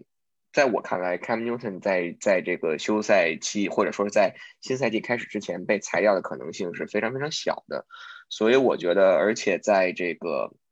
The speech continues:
Belichick 跟 McDaniels 的心中，我认为他们还是对这个 Cam Newton 还是比较喜欢的，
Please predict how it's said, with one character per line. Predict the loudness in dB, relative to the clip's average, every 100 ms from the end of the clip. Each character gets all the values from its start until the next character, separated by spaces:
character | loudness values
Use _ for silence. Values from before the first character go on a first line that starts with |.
| _
Belichick | 4 4 2 -4 -6
跟 | -8 -10 -10 -10
McDaniels | -8 -6 -2 -2 -2 -4 -6
的 | -4 -2 -4
心 | -8 -8 -6
中， | -4 -6 -8 -16 _ _ _ _ _
我 | 0 2 2
认 | 2
为 | 2 0 0
他 | -2
们 | 0 -2
还 | -2 -4
是 | -4
对 | 0 2 2
这 | 0
个 | -2 -2
Cam | -4 -4
Newton | -6 -6 -6
还 | -6
是 | -8
比 | -4 -2
较 | -2
喜 | -4 -12 _
欢 | -12 -10
的， | -12